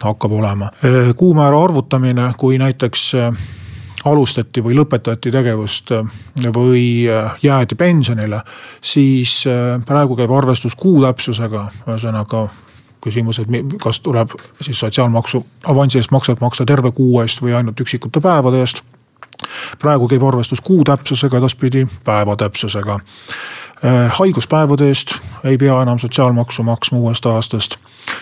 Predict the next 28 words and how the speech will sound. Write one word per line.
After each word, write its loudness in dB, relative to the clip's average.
Kui 4
fie 2
eest 2
maksab -2
sotsiaalmaksu -2
tööandja, 2
siis 2
praegu 0
peetakse -2
arvestust 2
iga 0
kvartal 0
eraldi, 2
edaspidi 0
terve -2
aasta 0
koos. -4
No 2
näiteks, 0
kui, 2
äh, 0
inimesel 0
on 0
töökoht 2
ja -2
saab -2
ka -4
tulu, 4